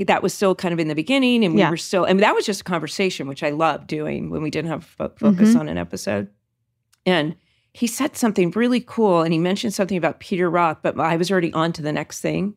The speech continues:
Speaker 2: Mm.
Speaker 1: And I
Speaker 2: So you
Speaker 1: didn't
Speaker 2: missed it.
Speaker 1: jump on it. And I was like, "That could have been a cool conversation." So being a great interviewer is a skill.
Speaker 2: It is.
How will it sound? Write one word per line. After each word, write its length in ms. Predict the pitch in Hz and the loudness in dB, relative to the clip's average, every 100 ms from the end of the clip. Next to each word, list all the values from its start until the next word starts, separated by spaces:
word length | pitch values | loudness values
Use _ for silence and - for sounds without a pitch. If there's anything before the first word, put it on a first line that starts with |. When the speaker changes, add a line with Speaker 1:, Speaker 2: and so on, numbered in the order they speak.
| _ | _
Speaker 2:
Mm. 480 | 214 214 208 175 160 - | 6 6 6 2 -2 0
Speaker 1:
And 120 | 175 | 2
I 100 | 170 | 2
Speaker 2:
So 40 | |
you 60 | 175 | 2
Speaker 1:
didn't 400 | 190 185 202 202 | 2 4 6 6
Speaker 2:
missed 260 | 185 180 | 4 2
it. 40 | 165 | 0
Speaker 1:
jump 260 | 185 190 190 | 2 2 2
on 200 | 151 143 | 0 -2
it. 240 | 143 - | -6 -6
And 120 | - 165 | -4 -2
I 40 | |
was 140 | 170 | -2
like, 240 | 165 156 _ | -2 -4 _
"That 240 | 226 - | -2 0
could 120 | - | -4
have 80 | 175 | -2
been 100 | 160 | 0
a 60 | 151 | -2
cool 180 | - 160 | -4 -4
conversation." 800 | 165 143 156 - 160 - - 156 _ _ _ - | -4 -6 -6 -6 -6 -8 -12 -14 _ _ _ -6
So 200 | - 170 | 0 2
being 260 | 220 233 | 2 2
a 60 | 233 | 2
great 300 | 170 196 - | 2 2 2
interviewer 1040 | 214 269 233 208 151 151 139 139 135 147 156 _ _ | 0 0 2 0 2 0 0 -2 -4 -6 -10 _ _
is 180 | 180 175 | -2 0
a 80 | 147 | -2
skill. 800 | - - - 165 165 151 131 160 - | -8 -12 -8 -2 0 0 -2 -2 4
Speaker 2:
It 120 | 220 | 6
is. 520 | 214 202 185 - - | 6 4 0 -6 -20